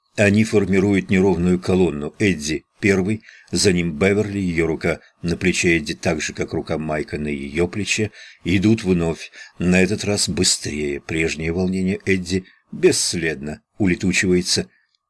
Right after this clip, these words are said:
«Мы идём домой», думает Беверли, и по телу пробегает дрожь, облегчения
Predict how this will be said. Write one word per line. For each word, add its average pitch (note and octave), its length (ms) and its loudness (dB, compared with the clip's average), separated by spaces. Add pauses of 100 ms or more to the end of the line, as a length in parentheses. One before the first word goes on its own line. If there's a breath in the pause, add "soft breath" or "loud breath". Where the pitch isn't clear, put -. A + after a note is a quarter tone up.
(140)
«Мы E2+ 400 0
идём E2 360 -2
домой», F2 560 -2 (200)
думает E2+ 500 0
Беверли, F2 520 0 (340 loud breath)
и G#2+ 120 2
по G#2+ 140 4
телу F#2+ 280 2
пробегает E2 520 -2
дрожь, D2 540 -4 (240)
облегчения D#2 840 -4